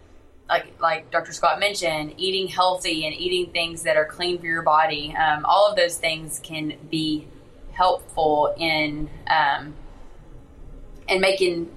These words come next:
you know, healthier choices for your body that can in turn impact how you respond if you,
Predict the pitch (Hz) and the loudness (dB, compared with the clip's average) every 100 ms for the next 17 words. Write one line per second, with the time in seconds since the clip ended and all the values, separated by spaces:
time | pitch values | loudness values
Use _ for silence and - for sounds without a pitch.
0 | - - 247 175 240 240 226 214 208 - | -10 0 2 4 4 4 4 4 2 0
1 | 214 196 196 175 170 - 175 170 170 156 | 2 2 2 0 0 0 2 2 4 4
2 | 156 156 156 - 160 156 151 - 175 160 | 4 2 0 -2 -4 -4 -4 0 2 2
3 | 151 156 170 165 151 143 - 156 151 151 | -2 -6 -10 -4 0 0 0 -2 -2 -6
4 | 151 - 156 147 147 151 156 151 | -6 0 2 2 0 -6 -4 -2